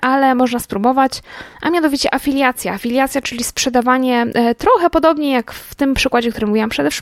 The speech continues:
prze-, przed chwilą, ale no trochę też inaczej. <laughs> Czyli sprzedawanie czegoś za prowizję,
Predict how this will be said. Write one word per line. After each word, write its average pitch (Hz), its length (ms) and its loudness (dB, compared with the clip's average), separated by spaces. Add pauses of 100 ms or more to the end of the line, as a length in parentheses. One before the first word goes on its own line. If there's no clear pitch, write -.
prze-, 254 300 -2
przed - 160 -10
chwilą, - 260 2 (400)
ale 269 420 2
no 262 140 0
trochę 247 240 -2
też 226 180 -2
inaczej. 240 460 0 (280)
<laughs> - 360 -14
Czyli 262 220 -2
sprzedawanie 302 520 0
czegoś 285 380 -2
za 226 160 0
prowizję, 214 600 -2